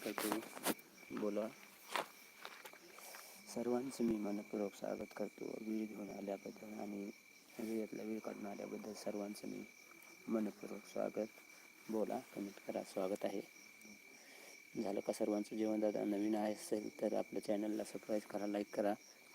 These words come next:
आणि आपल्या मित्रांशी पण व्हिडिओ शेअर करा. चला दादा, आजचा मी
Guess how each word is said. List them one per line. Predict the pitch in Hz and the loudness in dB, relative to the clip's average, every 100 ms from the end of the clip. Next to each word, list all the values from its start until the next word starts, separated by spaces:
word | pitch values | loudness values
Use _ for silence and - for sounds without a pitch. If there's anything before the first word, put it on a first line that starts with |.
| - - - - - - - - - - - - | -20 -20 -20 -20 -20 -20 -20 -20 -18 -18 -14 -4
आणि | 117 117 | 0 0
आपल्या | - 123 | 2 4
मित्रांशी | 110 110 113 110 - | 4 4 2 2 2
पण | 117 | 4
व्हिडिओ | 110 110 107 | 6 4 2
शेअर | 117 101 | 0 0
करा. | - 107 | 2 2
चला | - 104 | 2 4
दादा, | 104 98 107 - - - - - - - - - - - - - - - - - | 4 2 -2 -6 -20 -20 -20 -20 -20 -18 -18 -18 -20 -18 -18 -18 -20 -18 -16 -4
आजचा | - 113 - 127 | 0 0 4 4
मी | 123 120 120 120 | 8 8 8 6